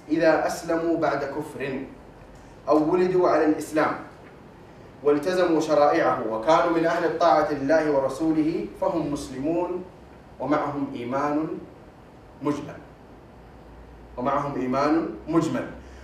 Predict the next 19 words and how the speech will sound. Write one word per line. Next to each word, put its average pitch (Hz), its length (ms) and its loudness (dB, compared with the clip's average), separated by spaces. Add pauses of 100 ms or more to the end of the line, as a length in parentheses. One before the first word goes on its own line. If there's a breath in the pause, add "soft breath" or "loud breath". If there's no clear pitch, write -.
(140 loud breath)
ولكن 220 600 4
دخول 196 400 2
حقيقة 185 480 -4
الإيمان 170 420 2
إلى 160 200 2
قلوبهم 165 640 0
إنما 160 340 0
يحصل 156 400 -2
شيئاً 165 420 -4
فشيئاً 123 500 -4 (460)
إذا 214 340 8 (220)
إن 240 120 -2
أعطاهم 180 540 0
الله 160 360 2
ذلك، - 260 -2 (640 loud breath)
وإلا 147 600 4
فكثير 196 540 -4
من 151 300 0
الناس 151 540 -2